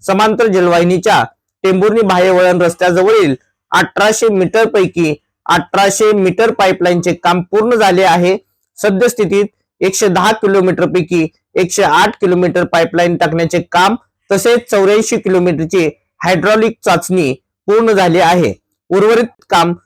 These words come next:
स्मार्ट सिटीचे अधिकारी व महापालिका अधिकारी यांच्याशी समन्वय साधून मार्च अखेर पूर्ण करण्याच्या सूचना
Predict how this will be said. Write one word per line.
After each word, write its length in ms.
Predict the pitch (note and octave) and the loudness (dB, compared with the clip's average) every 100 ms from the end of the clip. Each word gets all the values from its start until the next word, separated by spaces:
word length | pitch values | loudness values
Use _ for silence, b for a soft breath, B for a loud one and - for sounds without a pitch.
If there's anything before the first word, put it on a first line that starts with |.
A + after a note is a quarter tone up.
| _ | _
स्मार्ट 320 | - F#3 G#3 | -6 0 0
सिटीचे 360 | G#3+ F#3+ - F#3+ | 0 -4 -2 -2
अधिकारी 540 | F3 E3 F3+ F#3+ D3+ F#2+ _ - | 0 0 0 0 0 -4 _ -6
व 80 | F3 | -2
महापालिका 640 | F#3 G3+ G#3 G#3 G#3 G3+ | 0 0 0 0 0 0
अधिकारी 340 | F3 F3 E3+ | 0 0 0
यांच्याशी 440 | F3+ F3 F3+ F#3 G3+ | 0 0 0 -2 -2
समन्वय 480 | - F3 A3 A#3 | -2 0 2 2
साधून 400 | A3+ G3 E3+ D3+ C#3+ _ _ F3 | 2 0 0 -2 -4 _ _ -2
मार्च 340 | F#3+ A3 A3+ | 0 0 0
अखेर 260 | G#3 G#3+ G#3+ | -2 0 -2
पूर्ण 320 | F#3 F3+ F3 | 0 0 0
करण्याच्या 440 | F3 E3+ F3 F3+ | -2 -2 -2 -2
सूचना 440 | F3 G#3 A3 F#3 | -2 -2 0 0